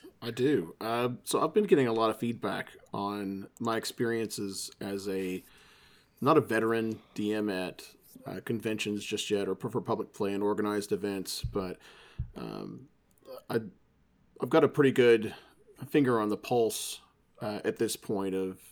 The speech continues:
uh, some of the conventions. I'd hoped to hit the triumvirate this year with Origins and Gen Con, but we'll, we'll, that's, the jury's still out on that. But what really came from Winter Fantasy that I got was a lot of,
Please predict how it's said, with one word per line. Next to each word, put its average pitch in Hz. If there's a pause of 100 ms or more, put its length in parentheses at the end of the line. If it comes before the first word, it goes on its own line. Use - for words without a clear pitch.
(160)
uh, 85
some 135
of 113
the 107
conventions. 107
I'd 120
hoped 143
to 123
hit 113
the 107
triumvirate 104
this 104
year 95
with 92
Origins 98
and 92
Gen 104
Con, 87
but 78
we'll, 107
we'll, 113
that's, 107
the 117
jury's 104
still 95
out 90
on 90
that. 90 (460)
But 135
what 147
really 180
came 160
from 135
Winter 113
Fantasy 104
that 95
I 95
got 92
was 95
a 104
lot 120
of, 120